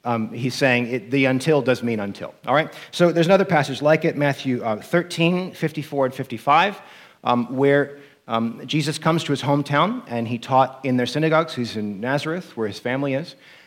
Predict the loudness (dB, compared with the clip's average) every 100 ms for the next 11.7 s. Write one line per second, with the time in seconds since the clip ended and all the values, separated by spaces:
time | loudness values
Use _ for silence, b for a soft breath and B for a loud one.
0 | B -6 -6 -4 -4 -2 0 -2 -2 -2
1 | 0 0 -2 -4 -4 0 0 -2 -4 -2
2 | -2 0 -4 -2 -2 -2 -2 -4 -4 -6
3 | -6 -4 -2 -2 -4 -8 -16 b b b
4 | -6 -2 -2 -2 -4 -6 -6 0 2 4
5 | 2 -2 -6 -8 -10 -8 -8 -8 -10 -10
6 | -8 -10 -8 -6 -6 -8 -10 -8 -4 -6
7 | B B B B -4 -4 -4 -2 -2 -2
8 | 0 0 0 0 -2 2 2 4 2 0
9 | -2 0 0 -2 -2 -4 -4 -2 -4 -6
10 | -6 -4 -4 -6 -8 -10 -8 -6 -6 -10
11 | -12 -14 -10 -8 -6 -8